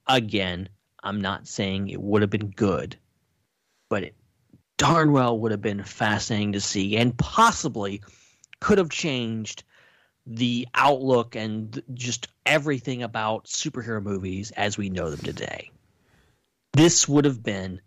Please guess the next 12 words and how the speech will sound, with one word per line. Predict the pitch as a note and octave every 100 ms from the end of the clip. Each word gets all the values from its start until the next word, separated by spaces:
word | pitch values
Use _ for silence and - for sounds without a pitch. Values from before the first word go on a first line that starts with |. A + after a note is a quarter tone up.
| _ _ _ -
Fox, | - B2 A#2+ - - - - _ _ _
Fox's | _ D3+ C#3+ - - C3 A2+ - _ _ _ _
X-Men | D3+ - - E3+ D3+ C#3+ C#3+
versus | A#2+ A#2+ A2+ B2 G#2+
Fantastic | - G2+ G2 - - C3 A2+ - A#2
Four | - - G#2+ G#2 F2+
movie. | - D#2 - G#1+ - _ _ _ _ _
Have | B2
you | C3+
heard |
about | E3+ F#3
this? | G#3+ A#3 -